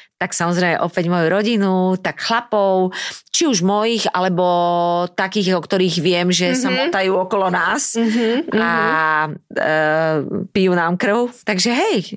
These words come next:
Speaker 1: baví ma spievať a tvoriť vlastne na základe svojich pocitov.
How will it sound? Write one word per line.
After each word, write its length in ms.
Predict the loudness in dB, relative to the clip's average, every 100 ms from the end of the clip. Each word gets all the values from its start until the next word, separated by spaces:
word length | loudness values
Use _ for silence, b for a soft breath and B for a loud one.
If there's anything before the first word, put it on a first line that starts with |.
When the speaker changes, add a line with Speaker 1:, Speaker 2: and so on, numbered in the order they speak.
| -16
Speaker 1:
baví 440 | -6 -2 0 0 0
ma 100 | -2
spievať 500 | -2 0 0 0 -2
a 400 | 0 0 0 -2
tvoriť 580 | -6 -6 -2 0 0 -2 -2
vlastne 360 | -2 0 0
na 80 | 0
základe 320 | -2 -2 -2
svojich 320 | 0 0 -2
pocitov. 600 | -2 -6 -6 -8 -8 -8